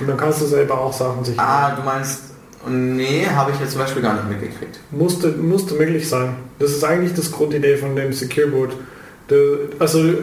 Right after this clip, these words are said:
Speaker 1: für die, die es nicht kennen, Secure Boot ist ein Mechanismus, das Folgendes macht. Äh, jedes Mal, dass du deinen Rechner startest, äh, wird, äh, das Betriebssystem geladen, das ist immer so. Und jetzt brauchst du natürlich eine,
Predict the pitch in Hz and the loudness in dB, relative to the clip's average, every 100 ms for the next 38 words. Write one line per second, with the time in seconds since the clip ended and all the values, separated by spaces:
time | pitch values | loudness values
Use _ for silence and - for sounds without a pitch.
0 | - 175 - 170 160 180 170 156 156 147 | -4 -6 0 2 4 4 4 2 0 -2
1 | - 165 190 196 190 - - - 151 143 | 2 2 4 0 -2 -6 -12 -4 -2 2
2 | 170 180 170 170 - - 147 147 147 143 | 2 4 2 0 -2 0 2 2 2 2
3 | 151 156 156 151 147 123 - 180 196 185 | 2 0 2 0 0 -2 2 2 2 0
4 | 175 165 180 180 - - - - - 127 | 0 0 0 -2 -8 -14 -18 -16 -4 -2
5 | 127 127 151 180 165 - 156 156 143 143 | 0 2 2 4 2 0 2 4 4 4
6 | 143 143 - 139 135 131 127 127 143 147 | 2 0 -4 -2 0 0 0 0 0 0
7 | 127 117 156 190 202 202 196 - - - | 0 -2 0 2 2 0 0 -6 -14 -18
8 | - - 139 131 131 127 135 151 147 - | -16 -6 -2 0 0 0 2 2 0 -10
9 | - - - 120 110 110 110 - - 127 | -14 -10 -4 -2 -2 -2 -4 -4 -2 0
10 | 180 180 185 185 185 131 127 175 196 151 | 0 2 2 2 2 0 2 0 2 2
11 | 127 110 131 190 165 165 190 185 - - | 0 -2 -2 0 2 2 2 -4 -10 -14
12 | - - 175 170 165 160 - 160 156 156 | -18 -4 0 2 2 -2 -2 0 0 -2
13 | 143 147 147 143 143 135 143 143 139 - | 2 2 2 2 2 0 0 0 0 -2
14 | 131 123 123 | -2 0 0